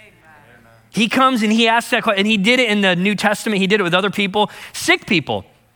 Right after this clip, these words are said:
Sick people came to Jesus, and he asked them the,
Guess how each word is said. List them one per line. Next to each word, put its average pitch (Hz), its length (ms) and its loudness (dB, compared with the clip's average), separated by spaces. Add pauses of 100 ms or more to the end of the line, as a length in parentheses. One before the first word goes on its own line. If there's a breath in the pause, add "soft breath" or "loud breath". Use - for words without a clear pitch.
Sick 311 220 0
people 269 240 0
came 240 220 -2
to 220 80 0
Jesus, 196 480 -2 (300 loud breath)
and 196 140 0
he 240 180 2
asked 220 280 0
them 196 160 -2
the, 180 260 2